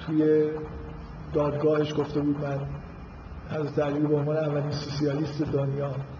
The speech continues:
یعنی حضرت علی، حضرت علی س-، خسرو گل سرخی خیلی حضرت علی نیست. جنبهٔ عرفانی ایناش مهم نی-، امام بودنش مهم نیست، مهم اینه که طرفدار فقراست. مثلاً جملهٔ مورد علاقه‌ای که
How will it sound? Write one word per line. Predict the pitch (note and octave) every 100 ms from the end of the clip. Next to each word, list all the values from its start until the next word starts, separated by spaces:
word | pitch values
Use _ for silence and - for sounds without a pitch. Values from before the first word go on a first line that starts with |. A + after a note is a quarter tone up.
| - - - F3+
یعنی | G3
حضرت | F3 D#3+ E3
علی، | F3 E3 E3 G#3 - - - - -
حضرت | F3 F3+
علی | G3 F#3+ F3+ F3 F3+ F#3 F3+
س-، | F3+ F3
خسرو | F3 E3+ F#3
گل | F3 F3
سرخی | F#3 A3
خیلی | - G3 A3
حضرت | G#3+ F3 E3+
علی | E3+ E3+ F#3+
نیست. | G#3 E3+ C3 - - - - - - - - - - - - G#3+
جنبهٔ | F#3 F#3 F#3 F3+
عرفانی | E3+ - D#3+ E3
ایناش | E3+ G3+ A3+ -
مهم | F#3 E3+ G3+ G3+
نی-، | F3+ E3+
امام | E3 E3 E3
بودنش | E3+ F#3+ A3 F3+
مهم | F#3 F#3+
نیست، | F#3+ C3+
مهم | D#3 F3+
اینه | F#3
که | G3+ G3+ G3 - - - - - -
طرفدار | D3+ D3+ C#3+ F3 F3 F#3+
فقراست. | D#3 C#3+ C#3+ C#3+ B2+ - - - - - - - -
مثلاً | C3+ D3 D#3+
جملهٔ | D#3 E3 E3 F#3+
مورد | G3+ F#3 F3
علاقه‌ای | F3 D#3+ E3 D#3+ E3+ G#3+
که | F#3+ E3+ D3+